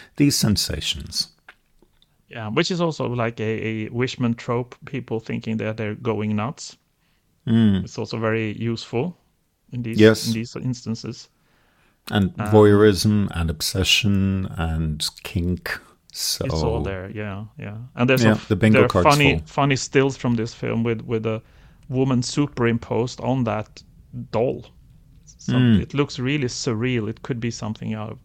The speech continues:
Speaker 2: out of Buñuel film.
Speaker 1: Yes.
Speaker 2: And of course, in, in a lot of these films,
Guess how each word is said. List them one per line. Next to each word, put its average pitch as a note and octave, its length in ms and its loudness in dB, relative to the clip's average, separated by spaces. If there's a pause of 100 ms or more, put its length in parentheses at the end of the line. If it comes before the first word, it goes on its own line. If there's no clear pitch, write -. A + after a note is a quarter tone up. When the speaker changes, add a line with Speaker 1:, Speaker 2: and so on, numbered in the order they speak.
(240)
Speaker 2:
out A2 80 -8
of G#2+ 100 -8 (120)
Buñuel A#2 480 0
film. - 340 -14 (960)
Speaker 1:
Yes. G2+ 360 4 (960)
Speaker 2:
And C#3+ 100 -2
of B2+ 100 -4
course, C#3 300 0
in, B2+ 180 2
in B2+ 320 0
a C3 60 -2
lot B2+ 180 2
of B2 100 -2
these A#2 200 -2
films, A#2+ 460 -4